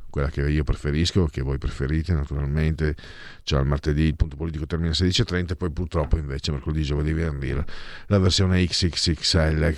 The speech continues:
che voi non sopportate, io ancora meno di voi, cioè termina alle quindici e trenta, inizia sempre alle quindici. Eh, dicevo che nella mezz'ora finale poi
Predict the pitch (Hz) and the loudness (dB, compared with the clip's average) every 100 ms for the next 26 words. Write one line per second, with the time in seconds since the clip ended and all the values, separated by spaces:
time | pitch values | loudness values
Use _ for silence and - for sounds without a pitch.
0 | - - - - - - 101 98 98 90 | -4 -8 -10 -12 -14 -8 -4 0 0 -2
1 | 101 78 92 - 87 87 87 80 90 78 | -4 -4 -6 -4 -4 -2 -2 -2 -4 -4
2 | 76 71 71 65 60 67 - 87 76 - | -6 -6 -6 -4 -6 -6 -4 -2 -2 -6
3 | - - - - 95 92 92 90 85 82 | -16 -20 -4 2 4 6 4 4 2 0
4 | 76 80 69 65 73 98 90 95 82 73 | 0 -2 -4 -8 -4 0 0 0 0 -2
5 | 73 67 69 - 71 65 69 - 67 - | -2 -2 -4 -2 -4 -2 -2 -2 -4 -8
6 | - - - - - 101 107 104 104 101 | -16 -16 -16 -18 -6 2 4 6 4 4
7 | 98 95 - _ _ _ _ _ 117 113 | 2 0 -4 _ _ _ _ _ -6 2
8 | 123 - 147 127 104 98 110 101 98 107 | 2 6 4 4 2 2 2 4 2 2
9 | 110 107 113 120 120 110 101 101 87 85 | 2 4 4 4 4 2 2 4 2 2